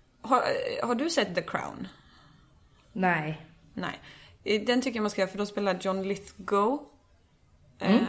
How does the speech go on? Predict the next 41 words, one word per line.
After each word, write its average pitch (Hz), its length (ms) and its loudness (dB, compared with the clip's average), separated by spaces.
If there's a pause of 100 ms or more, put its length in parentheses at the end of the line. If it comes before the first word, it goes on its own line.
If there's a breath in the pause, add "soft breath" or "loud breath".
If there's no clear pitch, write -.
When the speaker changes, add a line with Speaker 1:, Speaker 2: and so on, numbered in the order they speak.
(160)
Speaker 1:
som 214 200 -2
vi 214 60 4
har 226 140 2
nämnt 220 280 2
innan 220 220 4
också, 202 320 2 (320 loud breath)
ehm, 185 540 4
Speaker 2:
Ja. 180 60 -6 (180)
Speaker 1:
som 185 540 0
är, 170 760 -2 (1400)
eh, - 480 -6
från - 260 -8
tredje 190 300 0
klotet 185 480 -6
till, 180 600 -4
från - 180 -10
solen. - 360 -8 (1160)
Speaker 2:
Ja, 190 480 6
jag 185 480 4
känner 202 200 4
ju 175 80 4
honom 165 200 2
som 170 180 -2
Dick 170 220 -2
Solomon, 160 540 2
för 180 100 -2
att 175 60 -8
det 170 80 0
är 165 40 0
det 165 80 2
han 170 100 4
heter 175 300 0
i 180 60 2
tredje 180 180 0
Speaker 1:
Ja, - 80 2
Speaker 2:
klotet - 200 -4
från 165 100 -4
Speaker 1:
exakt. 165 220 -6
Speaker 2:
solen. 196 120 -12 (100)
Speaker 1:
Dick 208 140 0
Solomon. 170 260 -6